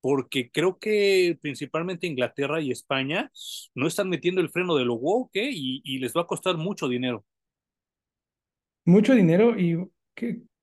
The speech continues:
Speaker 2: creo que con este adoctrinamiento yo lo único que veo es que en vez de ahorrar sufrimiento, están sumando al sufrimiento futuro de las generaciones
Speaker 1: Ujú.
Speaker 2: jóvenes ahora, güey.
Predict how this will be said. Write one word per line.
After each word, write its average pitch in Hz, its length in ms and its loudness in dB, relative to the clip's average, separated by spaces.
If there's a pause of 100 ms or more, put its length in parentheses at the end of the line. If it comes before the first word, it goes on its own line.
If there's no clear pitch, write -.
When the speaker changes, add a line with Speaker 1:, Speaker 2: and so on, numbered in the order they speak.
(120)
Speaker 2:
creo 214 280 4
que 240 440 2 (440)
con 175 180 6
este 196 200 2
adoctrinamiento 185 680 2
yo 196 100 4
lo 196 100 4
único 202 280 0
que 160 80 -4
veo 147 360 -2 (1040)
es 180 140 -6
que 220 120 -2
en 202 100 2
vez 196 160 2
de 208 80 2
ahorrar 185 480 0
sufrimiento, 170 880 -2
están 170 300 -4
sumando 180 540 0
al 190 80 -2
sufrimiento 160 580 -4
futuro 165 360 -4
de 160 100 -4
las 135 160 -8
generaciones 147 880 0 (240)
Speaker 1:
Ujú. 123 120 -10
Speaker 2:
jóvenes 131 460 4
ahora, 127 360 -2
güey. 131 240 -10